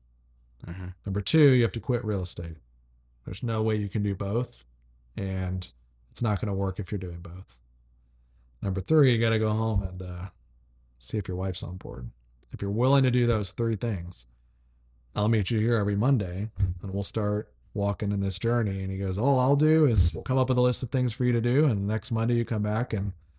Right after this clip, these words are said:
Speaker 2: we'll see if you did 'em. And we'll set a new list. I'll see you Monday."
Speaker 1: <laughs>
Speaker 2: That was it. Went home, told, told Nicole, she goes, "I,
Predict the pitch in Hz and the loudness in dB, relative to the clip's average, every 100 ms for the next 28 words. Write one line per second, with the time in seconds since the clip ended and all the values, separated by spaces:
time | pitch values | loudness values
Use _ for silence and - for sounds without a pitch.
0 | _ _ - - 113 107 117 104 95 - | _ _ -6 -2 0 0 -2 -2 -6 -14
1 | _ _ _ 104 92 95 110 104 104 104 | _ _ _ -8 -4 -2 -2 0 0 0
2 | 101 95 - - - - _ - - _ | 0 0 -2 -6 -16 -20 _ -20 -20 _
3 | _ _ _ _ _ _ _ _ _ _ | _ _ _ _ _ _ _ _ _ _
4 | _ _ _ _ _ _ _ 101 - 117 | _ _ _ _ _ _ _ -4 -2 0
5 | 104 98 95 92 110 _ _ _ _ - | 0 0 -2 -6 -10 _ _ _ _ -4
6 | - - - - _ _ _ _ _ _ | -2 0 0 -4 _ _ _ _ _ _
7 | _ _ - - - 113 117 143 143 - | _ _ -16 -12 -4 0 4 6 4 0
8 | - - - - - - - - - - | 0 2 2 -6 -12 -12 -10 -14 -8 -2
9 | 110 113 120 131 135 - 113 110 - - | 0 2 4 2 2 0 0 0 -2 -6
10 | 117 113 107 117 117 127 - 110 95 120 | -4 -2 -2 -2 0 0 -4 -8 -10 -10
11 | - - _ _ - 101 101 104 104 104 | -10 -12 _ _ -8 -4 -2 -2 -2 -2